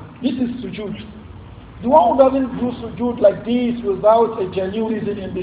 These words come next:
Sharia has no salah. What do I mean without a genuine reason? For instance, if somebody has one leg, for instance, he doesn't have two legs,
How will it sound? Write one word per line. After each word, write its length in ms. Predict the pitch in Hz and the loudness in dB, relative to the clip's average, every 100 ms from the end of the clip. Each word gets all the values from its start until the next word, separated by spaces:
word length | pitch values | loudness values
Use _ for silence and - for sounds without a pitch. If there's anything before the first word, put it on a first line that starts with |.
| 180 | -4
Sharia 320 | 185 190 196 | -2 2 2
has 240 | 185 185 175 | 2 0 -2
no 180 | 170 170 | -10 -8
salah. 320 | 170 151 147 147 - - - - | -6 -4 -4 -6 -14 -18 -18 2
What 160 | 254 294 | 4 6
do 60 | |
I 120 | 262 262 | 6 4
mean 160 | 254 226 | 0 -2
without 380 | 214 233 233 | 0 0 0
a 80 | 208 | -4
genuine 400 | 208 202 208 208 | -2 -4 -2 -4
reason? 320 | 190 170 156 - - - - | -4 -6 -12 -14 -18 -20 -16
For 140 | - 240 | -2 0
instance, 760 | 285 240 247 247 240 - - - - - - | 0 -2 0 0 -4 -8 -14 -18 -20 -20 2
if 180 | 214 - - | 2 2 -2
somebody 720 | 269 254 220 240 247 247 240 - - - - - - | 0 2 2 2 0 -2 -4 -10 -14 -14 -18 -18 2
has 320 | 202 226 226 - - | 6 8 6 0 -8
one 320 | 160 214 226 214 | 0 0 0 -2
leg, 160 | 208 156 | -2 -2
for 160 | 180 175 | -4 -4
instance, 400 | 185 - 151 - | -6 -8 -10 -10
he 80 | - | -4
doesn't 300 | 208 262 247 | 0 2 0
have 260 | 233 233 233 | 0 -2 -2
two 100 | 247 | -2
legs, 320 | 240 220 - | -2 -4 -8